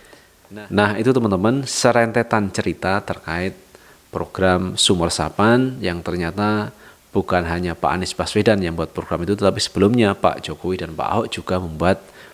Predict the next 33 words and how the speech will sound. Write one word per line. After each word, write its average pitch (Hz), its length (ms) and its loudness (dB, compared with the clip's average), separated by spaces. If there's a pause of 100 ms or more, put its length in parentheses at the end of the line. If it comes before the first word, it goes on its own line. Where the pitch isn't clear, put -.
(100)
program 87 400 -4
yang 76 240 -8
sama. 65 320 -10 (480)
Dan 107 160 4
kalau 143 240 2
saya 143 160 2
melihat, 104 400 0
teman-teman, 82 560 -4
arah - 240 2
dari 92 240 -2
P - 80 -2
S - 160 -4
I 78 160 -8
itu - 160 -2
adalah 82 320 -4
bagaimana 87 640 -2 (640)
Pak 78 80 4
Anies 87 240 0
Baswedan 85 480 -4
itu 120 240 2
tidak 98 320 0
bisa 85 160 -4
maju 87 400 -4
di 87 80 -4
Pilpres 80 480 -6
dua 82 160 -4
ribu 82 240 -8
dua 78 160 -10
puluh - 0 -
empat 92 240 -2 (560)
dengan 117 640 0 (320)
mengkritik 98 560 0
program-program 98 960 -2